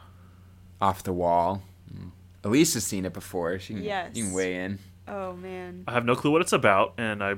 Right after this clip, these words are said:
Speaker 3: even after watching the trailer, I still have, I probably have, have less of an idea of what it's about.
Speaker 2: That's fun. I watched it. I don't know what it's about either.
Speaker 3: <laughs>
Speaker 2: It's, uh,
Speaker 3: Okay.
Speaker 2: unsettling, interesting.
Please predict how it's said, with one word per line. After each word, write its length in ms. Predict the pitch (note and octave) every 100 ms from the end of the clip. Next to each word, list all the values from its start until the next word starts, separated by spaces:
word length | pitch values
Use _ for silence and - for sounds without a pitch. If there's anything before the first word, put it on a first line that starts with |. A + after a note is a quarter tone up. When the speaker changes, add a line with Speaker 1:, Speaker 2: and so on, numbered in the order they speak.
| -
Speaker 3:
even 180 | B2+ A#2+
after 160 | A2+ A#2
watching 240 | A2 -
the 80 | G#2+
trailer, 320 | G2+ A#2 F#2+
I 60 | F#2
still 260 | - A#2+
have, 220 | G#2 F#2+ F#2 -
I 60 | -
probably 220 | B2 A2
have, 120 | G#2
have 200 | G2+ A2 G#2
less 240 | A2 -
of 40 |
an 60 | G#2
idea 240 | F#2 F#2 F#2
of 60 |
what 140 | F#2+ F#2
it's 140 | -
about. 280 | F#2+ F2+ -
Speaker 2:
That's 180 | D4 -
fun. 340 | - F#3+ G#3 - -
I 100 | A#3+
watched 420 | C4+ F#3 A#3 -
it. 100 | F3+
I 180 | - -
don't 120 | F#3+
know 120 | F#3
what 140 | F3+ F3+
it's 180 | F#3
about 240 | F#3 F#3+ F3
either. 340 | F3+ E3 E3+ F3+ - F#3 - - - - - - - -
Speaker 3:
<laughs> 80 | G3+ F#3+ F3 - - - - -
Speaker 2:
It's, 320 | - A3 -
uh, 480 | A#3 G#3+ G#3+ G#3+ A3 G#3+ - - - - - - -
Speaker 3:
Okay. 220 | - A2+
Speaker 2:
unsettling, 680 | C#3 G#3+ - G3 G#3 A3 A#3 - - - - - -
interesting. 540 | F#3 F#3 A3 - A3+